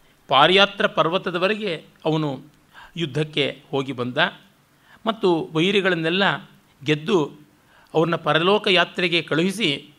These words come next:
ತಾನು ದೇವಲೋಕದವರೆಗೆ ತನ್ನ ಕೀರ್ತಿಯನ್ನು ವಿಸ್ತರಿಸಿ ಪಾರಿಯಾತ್ರ ಅನ್ನುವಂಥ ಹೆಸರನ್ನು ಸಫಲ ಮಾಡಿಕೊಂಡ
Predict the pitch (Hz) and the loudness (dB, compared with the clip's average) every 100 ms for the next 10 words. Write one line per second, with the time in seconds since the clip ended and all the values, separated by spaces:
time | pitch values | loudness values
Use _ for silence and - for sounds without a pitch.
0 | - - _ 170 160 240 180 151 - _ | -20 -20 _ 2 4 4 0 -4 -12 _
1 | _ _ _ _ _ _ 143 165 190 214 | _ _ _ _ _ _ 0 4 6 6
2 | 220 220 185 190 196 - 160 151 185 185 | 6 2 0 0 0 -4 -4 -2 -2 -2
3 | 185 170 151 139 151 151 185 180 220 156 | 0 -2 0 -2 -4 -6 -2 -2 -2 -4
4 | - - _ - 151 175 185 185 185 160 | -4 -18 _ 4 6 6 2 0 2 2
5 | 147 139 135 127 147 123 131 143 160 165 | 2 -2 -6 -6 -4 -4 -4 -8 -6 -4
6 | 156 151 143 131 196 190 139 131 139 123 | -6 -6 -8 -4 -2 -2 -4 -6 -10 -10